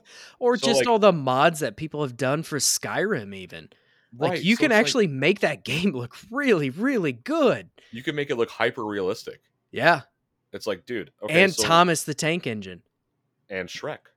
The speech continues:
Speaker 1: And Shrek. <laughs>
Speaker 2: So, like, no, I, I'm really excited to see what this team is going to do with Starfield. Um, I, I'm very excited for this game. I, I'm cautiously optimistic.
Speaker 1: Yeah.
Speaker 2: Um,
Speaker 1: Absolutely.
Speaker 2: you know what these cities also could be?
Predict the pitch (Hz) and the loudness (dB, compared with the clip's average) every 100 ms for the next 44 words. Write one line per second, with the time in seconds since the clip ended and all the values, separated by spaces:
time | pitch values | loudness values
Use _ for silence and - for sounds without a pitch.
0 | _ _ - 123 127 - - 139 120 - | _ _ -10 -8 -6 -10 -4 -2 -2 -6
1 | - _ _ - - - - - 202 208 | -20 _ _ -20 -10 -10 -10 -8 -4 -4
2 | - _ 175 202 123 113 - 131 139 160 | -6 _ -2 0 0 -2 -4 -4 -2 -4
3 | 180 147 143 107 - 120 98 95 - 113 | -4 -4 -6 -6 -8 -8 -8 -12 -12 -12
4 | 104 90 92 90 82 85 82 78 82 90 | -10 -8 -8 -8 -8 -8 -8 -12 -6 -6
5 | - - - 82 78 78 71 _ 85 82 | -6 -16 -6 -6 -6 -12 -14 _ -10 -8
6 | 80 73 73 _ _ _ _ _ - 104 | -10 -14 _ _ _ _ _ _ -6 -4
7 | 104 95 104 104 104 - 95 95 107 - | -4 -6 -2 0 -2 -2 -4 -4 -8 -8
8 | 107 107 110 _ 92 - 95 - - 123 | -10 -10 -14 _ -16 -14 -18 -16 -6 -6
9 | - - 113 98 95 87 - 101 127 _ | -6 -8 -8 -8 -12 -14 -14 -14 -16 _
10 | _ _ _ - 110 87 - 85 90 87 | _ _ _ -8 -8 -8 -14 -14 -14 -16
11 | 87 - _ _ - 120 165 240 262 170 | -18 -20 _ _ -16 -12 -6 -6 -6 -12
12 | - 131 147 147 104 107 - 113 - 107 | -8 -8 -8 -8 -6 -6 -8 -10 -6 -8
13 | 92 85 80 87 139 | -8 -12 -12 -12 -16